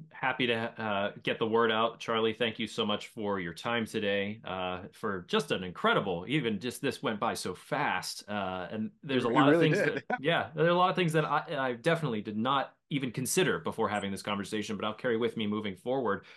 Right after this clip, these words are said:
Speaker 1: So I hope, uh, as your research, uh, continues, maybe we could have you back on, uh, you know, talk more about those questions that have evolved over time or that a year down the road you're not quite at yet, but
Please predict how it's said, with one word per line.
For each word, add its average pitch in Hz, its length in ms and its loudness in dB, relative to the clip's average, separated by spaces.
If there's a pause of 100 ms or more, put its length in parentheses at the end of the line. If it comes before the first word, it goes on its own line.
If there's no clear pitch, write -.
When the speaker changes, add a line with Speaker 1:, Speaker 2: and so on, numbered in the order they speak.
(160)
Speaker 1:
So 135 120 2
I 117 80 2
hope, 160 300 0 (320)
uh, 127 240 4
as 139 240 0
your 123 160 0
research, 131 600 -2
uh, 120 320 2
continues, 151 600 0
maybe 120 220 0
we 113 80 -4
could 110 80 -6
have 120 160 -2
you 113 60 -2
back 117 260 0
on, 156 300 4
uh, 110 500 -2
you 131 100 -8
know, 104 140 -2
talk 123 280 0
more 131 180 2
about 120 260 2
those 135 180 0
questions 113 580 0
that 110 260 -2 (280)
have 127 140 2
evolved 143 360 4
over 147 160 6
time 143 300 2
or 110 80 4
that 113 240 -2 (160)
a 123 60 0
year 135 200 4
down 139 180 6
the 135 60 2
road 139 240 4
you're 117 100 0
not 113 220 -2
quite 131 180 2
at 131 160 -2
yet, 156 180 -2
but - 100 -10